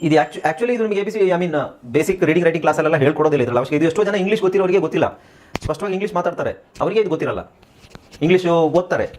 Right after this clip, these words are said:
ಹಂಡ್ರೆಡ್ ಪರ್ಸೆಂಟ್ ಇಂಗ್ಲೀಷ್ ಓದ್ತಾರೆ, ಅವರಿಗೆ ಇದು ಗೊತ್ತಿರಲ್ಲ. ಇದು ಇಂಗ್ಲೀಷ್ ಗೊತ್ತಿರೋದು ಒಂದು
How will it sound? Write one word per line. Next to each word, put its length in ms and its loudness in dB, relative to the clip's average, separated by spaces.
ಹಂಡ್ರೆಡ್ 200 -2
ಪರ್ಸೆಂಟ್ 220 -2
ಇಂಗ್ಲೀಷ್ 240 0
ಓದ್ತಾರೆ, 240 -4
ಅವರಿಗೆ 240 2
ಇದು 100 -2
ಗೊತ್ತಿರಲ್ಲ. 280 -4
ಇದು 180 4
ಇಂಗ್ಲೀಷ್ 240 0
ಗೊತ್ತಿರೋದು 380 2
ಒಂದು 200 6